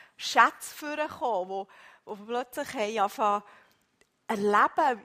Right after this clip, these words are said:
wie Gott wirklich in diesen geistlichen Übungen ganz konkret oder real ist worden für uns. Das ist ganz wichtig, das ins Zentrum zu stellen. Es geht darum,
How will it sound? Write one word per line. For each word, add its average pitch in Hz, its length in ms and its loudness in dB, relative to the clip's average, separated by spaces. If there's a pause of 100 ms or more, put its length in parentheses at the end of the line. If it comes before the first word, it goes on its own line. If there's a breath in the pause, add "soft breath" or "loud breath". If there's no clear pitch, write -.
wie 214 200 -16
Gott 262 460 -8
wirklich 269 360 -10
in 262 80 -14
diesen 240 260 -4
geistlichen 277 580 -6
Übungen 247 760 -10
ganz 233 460 0 (260 soft breath)
konkret 220 720 -4
oder 220 240 -10
real 202 400 -2
ist 233 160 -14
worden 202 320 -8
für 214 120 -16
uns. 190 140 -14
Das 226 160 -4
ist - 120 -8
ganz 247 380 8
wichtig, 262 420 -6
das 254 140 -14
ins - 200 -16
Zentrum 214 560 -2
zu - 80 -14
stellen. 180 280 -6
Es 202 120 -16
geht 202 320 -14
darum, 262 400 -8